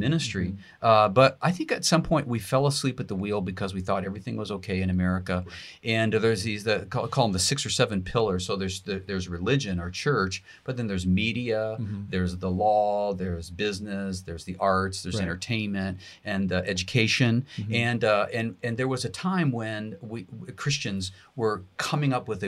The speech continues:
Speaker 1: worldview, and they were leading in those spaces.
Speaker 2: Mm-hmm.
Speaker 1: And I think we fell asleep at the wheel a little bit,
Speaker 2: Right.
Speaker 1: and, uh, churches weren't doing as robust of a job of giving people a biblical understanding of a biblical worldview,
Speaker 2: Mm-hmm.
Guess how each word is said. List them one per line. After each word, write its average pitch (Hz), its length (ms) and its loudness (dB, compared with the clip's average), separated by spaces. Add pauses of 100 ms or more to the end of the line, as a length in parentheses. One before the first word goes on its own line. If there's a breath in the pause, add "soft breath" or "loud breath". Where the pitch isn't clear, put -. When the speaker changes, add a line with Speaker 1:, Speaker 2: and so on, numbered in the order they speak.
(160)
Speaker 1:
worldview, 113 600 0
and 110 140 -4
they 123 60 -2
were 113 160 -6
leading 131 580 6
in 101 200 0
those 95 220 0
spaces. 90 540 0 (100)
Speaker 2:
Mm-hmm. 110 80 -8 (220 loud breath)
Speaker 1:
And 160 80 0
I 185 40 4
think 269 140 0
we 269 80 2
fell - 200 2
asleep 143 380 2
at 143 100 0
the 117 80 -4
wheel 92 560 -2
a 107 60 0
little 98 300 0
bit, 90 300 2
Speaker 2:
Right. 101 80 -10 (240 loud breath)
Speaker 1:
and, 104 300 -2
uh, 95 60 0
churches 139 440 -2
weren't 117 360 -4
doing 117 300 -2
as 90 280 -4
robust 101 600 6
of 107 120 0
a 101 40 2
job 104 340 2
of 92 160 -2 (260 loud breath)
giving 127 260 4
people 104 340 0
a 90 60 4
biblical 120 520 2
understanding 98 600 0
of 92 160 -2
a 90 100 2
biblical 107 580 0
worldview, 98 600 2
Speaker 2:
Mm-hmm. 104 160 -4